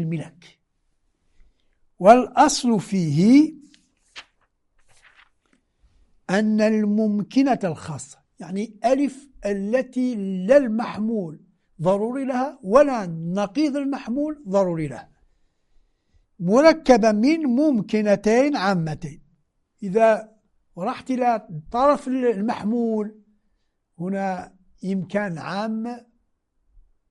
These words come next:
ثبوتي. إذا رحت إلى ال-، إلى النقيض المحمول اللا-، اللابة،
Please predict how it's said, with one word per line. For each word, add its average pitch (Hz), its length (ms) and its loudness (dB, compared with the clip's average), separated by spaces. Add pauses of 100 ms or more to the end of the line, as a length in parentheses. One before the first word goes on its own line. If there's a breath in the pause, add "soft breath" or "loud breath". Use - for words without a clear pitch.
(1080)
ثبوتي. 180 560 -4 (560)
إذا 180 460 -4
رحت 247 280 -6
إلى 240 180 -2
ال-، 190 480 -10 (340 soft breath)
إلى 190 200 -4
النقيض 170 1080 -6
المحمول 226 640 -2 (140)
اللا-، 190 400 2
اللابة، 196 720 2